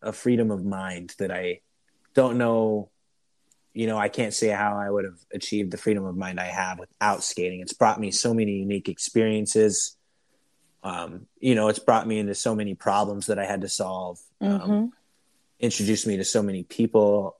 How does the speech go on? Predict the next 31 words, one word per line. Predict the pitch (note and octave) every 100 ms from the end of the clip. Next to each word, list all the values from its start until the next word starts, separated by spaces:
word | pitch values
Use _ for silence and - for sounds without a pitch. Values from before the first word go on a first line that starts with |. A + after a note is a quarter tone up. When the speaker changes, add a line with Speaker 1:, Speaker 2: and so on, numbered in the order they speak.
| -
Speaker 1:
opportunities, | - - - - A2 G2+ G2 F#2
and | F#2
sort | - F#2+
of | F2
opened | A2+ A2 G#2
my | G2+
mind | F#2 G#2+ G#2+ F2+
in, | F2 F2 - _ _ _
in | G#2+
a | G2+
lot | F#2+ F#2
of | F2+
ways. | G2 F#2 -
So, | F#2 F2 - _ _ _ _ _ _ _ _ -
you | A2
know, | G2+ F#2 G2
skating | - - A2+ C3 B2
is, | G#2+ F#2+ - - - - _ _ _ _ _ _ _ -
it's, | G2+ - - - - _ -
like, | - -
total | - C#3+ A#2 G#2+
freedom. | - F#2 D#2+ - - _ _ _ _ _ _
Freedom | - B2 A#2+
from | A2 A2+ G#2 G2 F#2+ F#2 F#2+
yourself, | G2 - A2 A2 -
but | G2
also | G2 F#2+ -
freedom | F#2 G2+ F#2+ F#2
from | F2+ F2 F2
everything, | - F#2+ F2+ F2+ - -
if, | F2